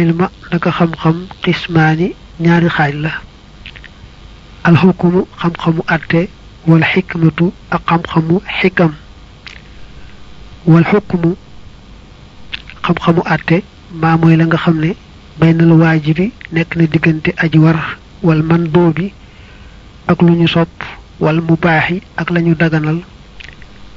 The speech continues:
wal makruuhi ak la ñu sib, wal xaraami ak aji araam. Wal xikmatu xikma maa mooy la nga xam ne yajtamihu dana daje fiihi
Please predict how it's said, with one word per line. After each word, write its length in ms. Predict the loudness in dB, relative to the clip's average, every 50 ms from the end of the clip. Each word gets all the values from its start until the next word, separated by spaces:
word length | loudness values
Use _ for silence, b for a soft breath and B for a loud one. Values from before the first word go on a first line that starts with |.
| -14 -6 0
wal 180 | 2 2 4 4
makruuhi 720 | 2 0 0 0 -2 2 4 4 6 4 2 0 -4 -4 -4
ak 140 | -6 -4 -2
la 100 | 0 0
ñu 160 | 2 2 0
sib, 180 | 0 0 -2 -6 -6 -10 -20 -20 -20 -20 -14
wal 280 | -8 -4 -2 -2 0 0
xaraami 540 | -2 -2 -2 0 0 2 2 2 0 0 -4 -6
ak 160 | -8 -8 -6 -4
aji 200 | -4 -2 -2 0
araam. 300 | 0 0 0 0 0 -2 -6 -12 -20 -20 -20 -20 -18 -16 B B B B B B B B B B B B B B -20 -20 -20 -8 0
Wal 180 | 2 4 4 4
xikmatu 500 | 2 0 -2 -2 -2 -4 -4 -2 -2 -2
xikma 460 | -2 -2 -4 -2 -2 -2 0 0 0
maa 220 | 0 0 0 0
mooy 180 | 2 2 2 2
la 100 | 2 0
nga 120 | 0 -2
xam 200 | -4 -4 -4 -4 -2
ne 140 | -4 -6 -6 -8 -14 -20 -20 -20 -20 -20 -20 -20 -20 -20 -20 -20 -20 -20 -20 -20 -20 -20 -20 -20 -20 -20 -20 -20 -16 -6 2
yajtamihu 760 | 2 2 2 2 0 -2 0 0 0 2 2 2 0 0 -4 -6 -12 -14 -8 -4
dana 200 | -2 0 0 0
daje 340 | 0 0 0 0 0 -2 -4 -6 -10 -16 -20 -20 -20 -20 -20 -20 -20 -20 -20 -20 -20 -20 -20 -20 -20 -20 -20 -20 -20 -20 -20 -20 -20 -20 -20 -18 -12 -4
fiihi 380 | 0 2 4 4 4 2 0